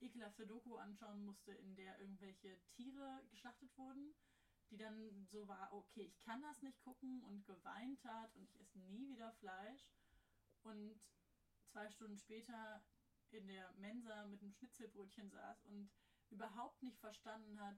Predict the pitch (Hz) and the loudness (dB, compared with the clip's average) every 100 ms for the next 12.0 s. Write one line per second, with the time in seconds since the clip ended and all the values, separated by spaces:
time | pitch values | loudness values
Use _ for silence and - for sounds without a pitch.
0 | - 190 190 202 254 - - - - - | 0 0 0 0 0 -2 -10 -20 -20 -20
1 | - - - 202 208 - - 202 208 277 | -20 -18 -6 -2 -2 -2 0 0 0 -2
2 | 269 262 254 254 - 262 269 277 285 214 | 0 4 4 4 2 2 4 2 -2 0
3 | 202 202 208 202 202 190 196 - - - | 2 4 4 2 2 0 -2 -12 -20 -20
4 | - 190 202 240 202 208 240 214 202 208 | -18 -12 0 0 2 -4 -6 -6 -6 -8
5 | 202 202 175 190 240 277 254 277 302 - | -4 -4 -4 -2 0 0 0 -2 -2 -8
6 | - - 202 196 196 214 208 202 - 220 | -12 -4 0 0 0 0 2 0 2 0
7 | 220 190 190 196 - 190 185 190 202 247 | 0 -2 -2 -4 -4 -6 0 2 2 0
8 | - 220 - 226 214 - 202 208 233 233 | -2 -8 -4 -4 -4 -2 0 2 0 -2
9 | 202 190 190 190 190 190 190 196 190 196 | -4 -4 -4 -2 -2 -4 -6 -6 -4 -6
10 | 202 185 214 247 247 240 254 - - - | -4 0 2 2 2 -2 -4 -8 -14 -2
11 | 220 220 - - - - - 247 202 | 2 2 0 -14 -20 -20 -2 0 2